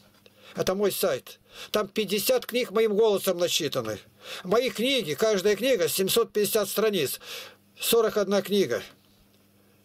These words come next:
Вы там найдете фильмы о нас снятые, которые заняли первое место на международном конкурсе, а второй фильм первое место в России, документальные.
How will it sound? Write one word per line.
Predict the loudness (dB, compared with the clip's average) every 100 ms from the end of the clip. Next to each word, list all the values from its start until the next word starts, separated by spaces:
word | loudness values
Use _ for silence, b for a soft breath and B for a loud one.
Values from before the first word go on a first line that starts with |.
| _ _ _ _ _ _ _ _ _ b b 0
Вы | 2
там | 2 2
найдете | 2 2 0
фильмы | 0 2 2 2
о | 2
нас | 2 0
снятые, | 0 0 2 0
которые | 2 2 2 4
заняли | 2 2 0
первое | 2 2 2
место | 2 0 -2
на | 0
международном | 0 2 4 4 2 -2
конкурсе, | 0 0 -2 -4 -2
а | 0
второй | 2 2
фильм | 2 -4 0
первое | 2 2
место | 2 0 2
в |
России, | 0 2 2 2
документальные. | 0 -2 -2 0 2 0 -2 -8